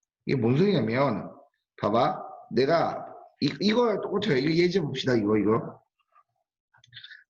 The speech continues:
얘 이 나오죠. 자, 그러면 우리가 분자가 영이야. 그 분모도 영이 돼야 된다는 게 뭐냐면, 얘 값이 뭐가 아닐 때?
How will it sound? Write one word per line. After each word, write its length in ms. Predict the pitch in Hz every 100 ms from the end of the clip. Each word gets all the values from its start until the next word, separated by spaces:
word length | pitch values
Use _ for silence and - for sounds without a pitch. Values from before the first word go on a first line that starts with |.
| -
얘 80 | 143
이 240 | 160 139 175
나오죠. 720 | 202 175 117 90 80 - - - - - - _ _ _ _ _ _ _ _ - _
자, 120 | - 110
그러면 680 | 202 208 190 185 107 - - -
우리가 360 | - 190 226 -
분자가 520 | 175 196 208 233 220
영이야. 600 | 165 131 131 120 110 107 - _
그 120 | - -
분모도 460 | 175 214 226 214
영이 260 | 175 151 180
돼야 200 | 165 156
된다는 360 | 151 143 139
게 100 | 147
뭐냐면, 380 | 160 127 117 131 - - -
얘 140 | 175 208
값이 260 | 226 -
뭐가 280 | 165 165 170
아닐 240 | 131 127
때? 240 | 147 208